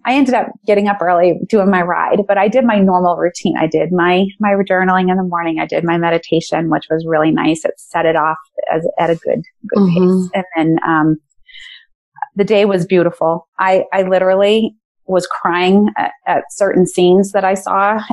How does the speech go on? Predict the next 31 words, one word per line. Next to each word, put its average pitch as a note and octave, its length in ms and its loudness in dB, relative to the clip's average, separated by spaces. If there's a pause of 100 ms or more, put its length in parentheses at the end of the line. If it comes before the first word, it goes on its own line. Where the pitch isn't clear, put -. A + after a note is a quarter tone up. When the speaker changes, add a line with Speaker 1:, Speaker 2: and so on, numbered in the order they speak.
Speaker 1:
I, F3 120 -2
it F#3+ 180 2
was F3+ 140 0
just, - 420 -4 (1120)
like, G#3+ 140 -2 (220)
out G3+ 140 0
of, F#3+ 160 0 (400)
out G#3 160 -2
of, F#3+ 260 0
like, F3 240 -4
the E3+ 80 -2
National E3+ 420 -2
Geographic. D#3 580 -2
That's D#3+ 140 -6
the F#3+ 120 2
only A#3 140 2
way A3 120 2
I F#3 80 -2
could - 200 -6
think D#3 220 -2
of - 300 -4
it. - 200 2
It E3+ 100 2
was E3+ 120 -4
just F3+ 200 -2 (320)
gorgeous. F3+ 320 -2
And E3+ 80 -2
the D#3 80 -12
pictures G#3+ 260 -2
I F3+ 120 0
took E3 240 -4